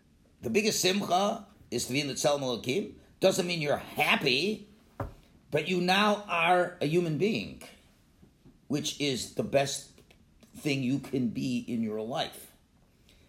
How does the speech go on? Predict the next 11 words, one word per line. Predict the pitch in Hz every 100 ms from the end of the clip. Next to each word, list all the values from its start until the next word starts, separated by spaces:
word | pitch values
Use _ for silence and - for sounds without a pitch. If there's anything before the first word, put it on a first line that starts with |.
| _ -
Okay? | 98 107 78 113 - - _ -
And | 117
that's | 160 -
why | 143
simcha | - - 214 202
is | 156 143
consistent | - 151 - 208 208 - -
with | 87 -
that. | 73 - - _ - - - -
V'samachta | 123 - 135 131 156 175 - 190 147
b'chagecha. | 151 - 135 113 151 - 110 80